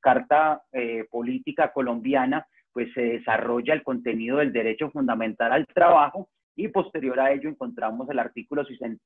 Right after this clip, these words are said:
eh, cincuenta y tres, que también nos hace, eh, unas apreciaciones frente a lo que debemos entender frente al tema del derecho laboral,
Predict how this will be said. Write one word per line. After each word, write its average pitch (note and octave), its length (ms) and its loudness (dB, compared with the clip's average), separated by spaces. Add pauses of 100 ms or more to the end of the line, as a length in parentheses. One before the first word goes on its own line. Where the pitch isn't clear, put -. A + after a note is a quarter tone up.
eh, A2+ 280 -2
cincuenta C3+ 360 -2
y E3+ 80 -2
tres, F3+ 260 2 (340)
que G#3 100 0
también F3+ 400 4
nos E3 180 -2
hace, D3+ 840 4
eh, A#2+ 480 2 (220)
unas D3+ 760 4
apreciaciones B2 880 -4
frente A#2 440 -8 (220)
a A2+ 80 -4
lo A#2 140 -4
que A#2 140 -6
debemos A2+ 460 -4
entender A2+ 580 -4 (280)
frente C#3+ 340 2
al A#2+ 160 0
tema A#2+ 340 2
del A#2+ 480 0
derecho G#2+ 440 -2
laboral, G#2 500 2